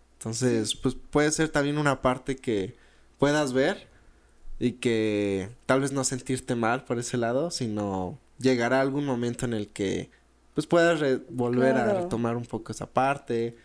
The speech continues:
Speaker 1: o puedas tener a lo mejor ciertos momentos en donde ya le puedas volver a crear
Speaker 2: Y es que es bien
Speaker 1: contenido y
Speaker 2: bonito.
Speaker 1: así.
Speaker 2: O sea, si, si, si fue un granito pequeñitito de arena para que eso haya sucedido, ya con eso,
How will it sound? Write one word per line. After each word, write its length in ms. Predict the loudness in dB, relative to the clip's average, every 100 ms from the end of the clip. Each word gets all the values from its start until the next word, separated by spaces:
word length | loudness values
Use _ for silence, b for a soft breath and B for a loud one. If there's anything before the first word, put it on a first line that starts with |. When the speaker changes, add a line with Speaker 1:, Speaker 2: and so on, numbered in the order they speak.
| b b -14
Speaker 1:
o 80 | -4
puedas 360 | 0 0 0
tener 440 | -4 -4 -2 -4 -8 b b b b -8
a 60 |
lo 100 | -6
mejor 240 | -4 -4 -2
ciertos 360 | -2 -2 -4
momentos 640 | -4 -2 -2 -2 -2 -2 -2
en 100 | -4
donde 220 | -2 0
ya 160 | 0 0
le 180 | -2
puedas 380 | -4 -4 -2 -2
volver 320 | -4 -2 -2
a 160 | -4 -8 -16 -6
crear 180 | 2
Speaker 2:
Y 40 | 2
es 80 | 2
que 100 | 0
es 80 |
bien 160 | 4 4
Speaker 1:
contenido 280 | 4 2 2
y 40 |
Speaker 2:
bonito. 160 | 0 -2
Speaker 1:
así. 100 | -4
Speaker 2:
O 500 | -12 _ _ -20 -4
sea, 140 | -2
si, 320 | 2 2 0
si, 440 | 0 4 6 6 4
si 180 | 2 4
fue 160 | 4 4
un 80 |
granito 800 | 6 6 6 4 4 4 2 -2 _ -2
pequeñitito 840 | 0 6 8 8 4 -6 -2 2
de 100 | 4
arena 480 | 4 4 4 2 2
para 300 | 2 2 0
que 260 | 0 4 4
eso 200 | 4 2
haya 200 | 2 0
sucedido, 720 | -2 -2 0 2 2 0 -2 -10 _ _ _ _ -20 -20 _ 2
ya 160 | 2
con 160 | 4 -2
eso, 180 | -2